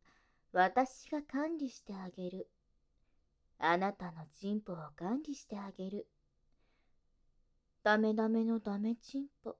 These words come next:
お姉さんが管理してあげる。<laughs> そうね。一週間の射精管理。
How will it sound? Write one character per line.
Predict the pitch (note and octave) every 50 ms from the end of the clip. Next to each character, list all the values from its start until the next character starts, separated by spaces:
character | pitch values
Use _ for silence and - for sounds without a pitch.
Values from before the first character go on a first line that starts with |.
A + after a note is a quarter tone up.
| _ _ _ _ _ _ _ _ _ _ _ _ _ -
お | D#3+ F#3 G3
姉 | G3+ G#3 A3 A3+
さ | A3+ - - - -
ん | -
が | - D#3 -
管 | - F3+ F#3+ G#3+ B3+ D4+
理 | D#4 D4
し | D4 -
て | - A#3
あ | A3 G#3+ G#3+
げ | - - G#3+ G#3+
る。 | - A3+ - _ _ _ _ _ _ _ _ _ _ _ _ _ _ _ _ _ _ _ _ _ _ _ -
<laughs> | A#3+ _ _ _ _ _ _ _ _ _ _ _ _ _ - - - _ _ _ _ _ _ _ _ _ _ _ _ _ -
そ | G#3+ A3+ A#3
う | A#3+ A#3+ A#3+
ね。 | G#3+ G#3 G#3 A3 A#3+ C4 C4 C4+ C4+ - _ _ _ _ _ _ _ _ _ _ _ _ _ -
一 | E3+ E3+ E3+
週 | - - - - - G3+ A3+ C4+ D#4+ D#4
間 | - D4+ C#4+ C4+ C4 B3
の | A3+ G3+
射 | - - F3 E3+ E3+
精 | - - F#3 G3+ A3
管 | A3 _ - B3+ C4+ B3+ B3+ A#3+
理。 | G#3 G#3+ G#3